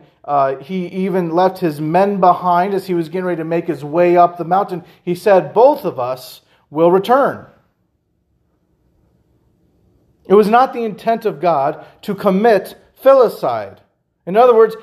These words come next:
he doesn't want to see Abraham kill his own son. What he does want to see, though, is Abraham's faith,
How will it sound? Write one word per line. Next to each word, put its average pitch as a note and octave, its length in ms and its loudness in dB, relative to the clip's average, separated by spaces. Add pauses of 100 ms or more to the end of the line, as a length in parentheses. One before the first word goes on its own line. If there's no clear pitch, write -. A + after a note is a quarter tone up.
he G#3+ 80 -4
doesn't A#3 340 0
want A3+ 220 2
to G3+ 60 -4
see A#3 420 -8
Abraham F#3 500 -2
kill F3+ 400 2 (140)
his F3 200 0
own E3 240 2
son. F#3 520 0 (560)
What E3+ 120 4
he D#3 80 2
does A3+ 360 4
want A#3+ 200 -4
to A3+ 100 -8
see, G3+ 300 -14
though, F3 260 -4
is F#3+ 120 -8
Abraham's E3+ 540 -4
faith, A#3+ 480 2